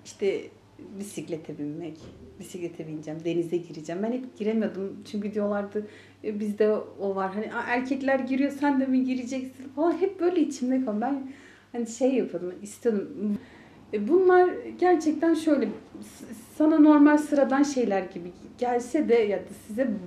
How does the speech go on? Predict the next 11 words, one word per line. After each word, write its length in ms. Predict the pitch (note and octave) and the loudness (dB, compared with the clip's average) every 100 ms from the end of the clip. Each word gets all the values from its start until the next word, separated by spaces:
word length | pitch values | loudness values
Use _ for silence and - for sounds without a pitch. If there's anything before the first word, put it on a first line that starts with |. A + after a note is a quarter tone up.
| - | 4
bana 200 | E4 D#4 | 6 8
öyle 240 | D4+ C#4+ | 6 6
gelmiyor. 560 | C4+ B3 A#3 F3+ D3+ D3+ - - - - - - - | 4 4 4 2 -2 -4 -10 -20 -20 -20 -20 -20 2
Bunlar 340 | C#4+ D4+ D#4 C#4+ | 8 10 8 8
benim 180 | D4 | 8
hayallerim 580 | C#4+ C4+ C4 C4 C#4 C#4 | 8 4 2 2 2 2
çünkü 220 | - C#4 | 2 2
ben 120 | C4 B3+ | 4 2
bunların 160 | B3+ | 4
hiçbirini 460 | D4+ - - A#3+ A#3 | 2 2 -4 -2 0
yaşayamadım. 580 | G#3+ - F#3 F3 D3 | -2 -4 -6 -6 -8